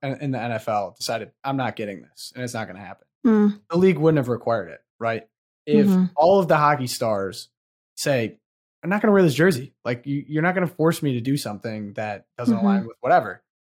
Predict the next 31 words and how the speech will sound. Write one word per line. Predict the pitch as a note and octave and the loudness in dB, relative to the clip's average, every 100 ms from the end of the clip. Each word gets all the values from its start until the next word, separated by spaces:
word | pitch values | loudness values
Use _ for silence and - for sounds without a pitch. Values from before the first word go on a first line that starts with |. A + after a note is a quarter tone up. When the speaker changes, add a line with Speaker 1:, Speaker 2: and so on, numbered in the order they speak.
| _ _ _ | _ _ _
Speaker 1:
They | B2+ D#3+ | 0 4
wouldn't | E3 E3+ E3 | 6 4 4
force | - - - | 2 2 2
it | A#3+ | 4
Speaker 2:
Or | A#3+ | 4
Speaker 1:
on | |
Speaker 2:
the | A#3+ | 4
Speaker 1:
you, | C4 | 4
Speaker 2:
female | C#4+ C4+ B3+ | 6 6 6
Speaker 1:
right? | B3 | 6
Speaker 2:
swimmers, | - C4+ D4+ F3+ F#3 - | 4 4 4 4 2 0
if | G#3+ - | 0 2
the | G#3+ | 2
N | A3 A3+ | 4 2
C | A#3+ | 2
double | A3 G#3+ G#3 A3 | 2 2 4 4
A, | B3 | 4
if | G3+ | 4
all | - A3+ | 2 2
those | A#3+ A3+ G3 | 4 4 2
girls | F#3 G3 A#3 | 2 2 2
had | A3+ | 2
refused | F#3 F#3+ A3 A3 | 2 2 2 2
to | G#3+ | 0
swim | - A#3 B3+ | 0 4 4
Speaker 1:
Not | G3+ | 6
Speaker 2:
against | E3 F#3 | 6 6
Speaker 1:
swim. | G#3 | 6
Speaker 2:
Leah | G3 | 4
Thomas. | F#3+ G3 G3+ - G3+ - - | 2 0 0 -2 -6 -8 -4
Speaker 1:
Correct. | G3+ F#3 - | 2 2 0